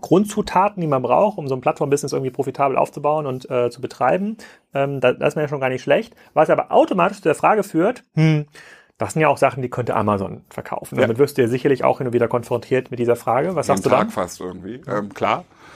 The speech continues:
Speaker 2: Ähm, das stimmt auch. Natürlich kann Amazon das verkaufen.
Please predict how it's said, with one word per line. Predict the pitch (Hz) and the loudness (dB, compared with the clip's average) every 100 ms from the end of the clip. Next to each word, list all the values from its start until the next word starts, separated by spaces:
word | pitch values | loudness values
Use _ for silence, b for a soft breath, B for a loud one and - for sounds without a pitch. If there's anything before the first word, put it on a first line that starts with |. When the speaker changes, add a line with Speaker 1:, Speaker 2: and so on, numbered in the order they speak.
| B B - | B B -4
Speaker 2:
Ähm, | 113 117 117 117 b b b b _ _ _ _ | -2 0 -4 -8 b b b b _ _ _ _
das | 139 131 | -2 0
stimmt | - 208 220 | 2 2 4
auch. | 113 104 | 2 4
Natürlich | 127 123 160 143 | 2 0 2 0
kann | - 120 110 | -2 -6 -2
Amazon | 117 120 113 | 0 0 0
das | 104 101 | -2 -4
verkaufen. | 107 90 101 104 - 82 | -6 -8 -8 -8 -10 -12